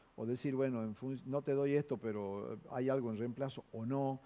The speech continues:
o está el impuesto a la ganancia". Entonces, yo creo que eso, obviamente, significa una situación compleja para las provincias, y, y creo, por lo menos, la, la, eh, digamos, esta idea de hablar con el gobierno nacional, de tratar de consensuar y tratar de, bueno, en este caso llegar a,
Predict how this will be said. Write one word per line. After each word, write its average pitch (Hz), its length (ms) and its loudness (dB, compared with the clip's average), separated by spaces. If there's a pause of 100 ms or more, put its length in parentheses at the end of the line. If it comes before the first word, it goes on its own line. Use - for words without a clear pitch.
(320)
o 127 100 -2
está 147 160 0
el 147 80 2
impuesto 131 300 -2
a - 20 0
la 117 60 0
ganancia". 139 340 -4
Entonces, 127 320 -8
yo 127 100 -4
creo 143 160 -8
que 147 120 -6
eso, 160 320 -4
obviamente, 131 640 -4 (260)
significa 120 800 -2
una 104 240 -4
situación 120 420 -8
compleja 117 420 -4
para 104 220 -8
las 104 100 -8
provincias, 123 540 -4 (380)
y, 127 180 -2 (300)
y 135 140 -4
creo, 160 560 2
por 107 180 -6
lo 113 100 -2
menos, 131 340 -2 (360)
la, 113 300 -2
la, 107 480 -6 (800)
eh, 135 200 -4 (220)
digamos, 127 540 0
esta 123 260 0
idea 135 680 6
de 104 280 0
hablar 123 340 4
con 120 140 -2
el 117 60 -2
gobierno 123 340 0
nacional, 135 720 -2
de 107 200 -4
tratar 131 420 0
de 120 100 2
consensuar 120 800 -4
y 110 60 -4
tratar 107 420 -2
de, 110 140 -2
bueno, 127 300 -6
en 107 80 -4
este 110 200 -8
caso 113 260 -6
llegar 104 300 -6
a, 104 120 -8